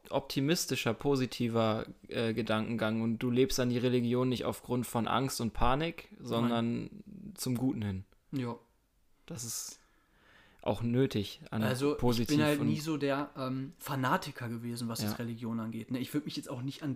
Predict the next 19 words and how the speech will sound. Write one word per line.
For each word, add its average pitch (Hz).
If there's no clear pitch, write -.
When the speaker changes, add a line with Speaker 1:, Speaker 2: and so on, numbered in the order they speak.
Speaker 2:
als 135
den 120
Heiligen 147
beschreiben, 139
der 127
jeden 135
Sonntag 135
in 135
der 123
Kirche 156
sitzt 131
und, 131
und 120
betet 147
oder 131
jeden 139
Sonntag 143
mein, 135
mein, 123